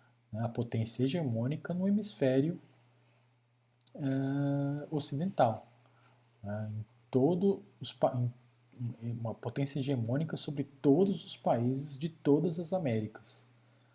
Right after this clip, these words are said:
Então fica muito clara essa perspectiva, ele anuncia isso em vários discursos, aí esse é,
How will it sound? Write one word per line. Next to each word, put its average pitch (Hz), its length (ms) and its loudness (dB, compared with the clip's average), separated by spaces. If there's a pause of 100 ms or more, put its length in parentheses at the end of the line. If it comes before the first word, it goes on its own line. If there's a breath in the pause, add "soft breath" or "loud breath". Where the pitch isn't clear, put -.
(600 soft breath)
Então 101 360 -6
fica - 180 -6
muito 175 400 4
clara 139 240 6
essa - 220 -6
perspectiva, 131 720 -2
ele 110 200 0
anuncia 120 520 2
isso 117 240 4
em 117 60 -4
vários 127 300 2
discursos, 139 840 -4
aí 110 180 -2
esse 139 180 -4
é, 151 60 4